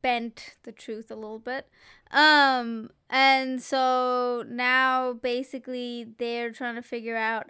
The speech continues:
how to get the devil to make this contract null and void. And the best way to do that is to just have her try to fight Araragi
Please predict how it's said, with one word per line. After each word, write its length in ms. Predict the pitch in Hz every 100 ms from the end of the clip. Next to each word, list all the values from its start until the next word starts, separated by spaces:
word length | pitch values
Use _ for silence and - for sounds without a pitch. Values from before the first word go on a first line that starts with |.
| -
how 440 | 220 233 220 226
to 140 | 226 233
get 220 | 226 220
the 80 | 226
devil 540 | 214 214 214 214 208 -
to 400 | 226 214 214 208 _ _ _ _
make 280 | 233 247 233
this 160 | 247 240
contract 640 | - 247 240 233 220 208
null 200 | - 196
and 200 | 208 247
void. 440 | 294 349 233 190 - _ _ _ _
And 720 | 233 240 233 226 226 220 220
the 60 | 214
best 320 | 240 247 -
way 160 | 240 226
to 80 |
do 220 | 220 247 254
that 360 | 240 233 - -
is 360 | 226 220 220
to 320 | - - 247 220
just 340 | 220 220 214
have 520 | - 220 220 220 214 _ -
her 400 | 226 220 220 202
try 400 | - - 226 214 220
to 240 | - 226 220
fight 400 | _ 220 220 220 -
Araragi 840 | 220 214 208 208 208 208 202